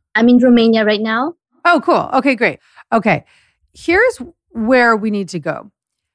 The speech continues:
Speaker 2: You said, "I don't know if I should go back to the place that triggered me or if I should stay home, which is my comfort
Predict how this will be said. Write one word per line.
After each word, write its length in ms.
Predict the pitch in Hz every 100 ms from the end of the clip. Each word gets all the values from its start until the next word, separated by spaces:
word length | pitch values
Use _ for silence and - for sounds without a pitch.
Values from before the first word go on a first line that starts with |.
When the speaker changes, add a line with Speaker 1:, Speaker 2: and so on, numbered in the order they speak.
| _ _ _ _ 240
Speaker 2:
You 140 | 240
said, 160 | 196 226
"I 140 | 196
don't 280 | 170 247 330
know 140 | 339
if 80 | 330
I 100 | 294
should 200 | - 240
go 120 | 233
back 240 | 220 214 214
to 80 | 202
the 100 | 190
place 300 | - 196 180
that 200 | 185 -
triggered 540 | - 220 185 185 170
me 420 | 160 160 156 160 _ _ _ -
or 220 | 240 262
if 100 | 269
I 120 | 247
should 260 | 214 220 175
stay 400 | - - 208 190
home, 720 | 185 - 220 185 165 160 165 -
which 260 | 185 185 202
is 120 | 165
my 180 | 170 156
comfort 760 | - - 233 214 - 202 190